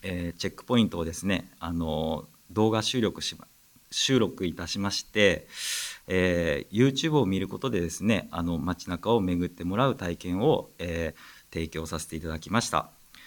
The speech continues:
で、二回目は、えー、昨年開催いたしまして、えー、昨年が初めての、あの、リアル開催となりました。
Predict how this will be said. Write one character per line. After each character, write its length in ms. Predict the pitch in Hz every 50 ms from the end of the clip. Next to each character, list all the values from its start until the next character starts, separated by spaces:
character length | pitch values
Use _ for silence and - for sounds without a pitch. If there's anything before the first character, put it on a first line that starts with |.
| - - _ -
で、 160 | 113 110 90
二 160 | 90 98 92
回 240 | 90 143 143 156 170
目 120 | 180 170
は、 340 | 131 120 120 117 82 - - -
え 360 | - 87 90 87 85 85 85 82
ー、 40 |
昨 280 | 85 - - - - 107
年 440 | 107 113 113 113 107 110 107 104 - - - - _ _ - _ _ _ _ _ _ _ _ -
開 160 | - 110 104
催 180 | 95 - 101 95
い 60 | 92
た 120 | - 101
し 140 | 101 - 113
ま 120 | 110 113 113
し 120 | - -
て、 340 | - 104 98 87 78 - - - - - - _ _ _ _ _ -
え 240 | - 95 90 87 87
ー、 40 | 85
昨 240 | - - 101 - 131
年 200 | 151 151 151 151
が 80 | 156
初 240 | 156 - - - 120
め 100 | 143 151
て 140 | 147 139 127
の、 260 | 107 87 78 - - -
あ 100 | - 85
の、 140 | 80 82 80
リ 160 | 82 87 92
ア 100 | 92 92
ル 160 | 92 95 95
開 240 | 90 - - 113 107
催 240 | 104 - 90 85 82
と 380 | 82 - - 98 92 90 - -
な 100 | 85 82
り 140 | 82 87 82
ま 140 | 82 92 -
し 80 | -
た。 180 | - 87 -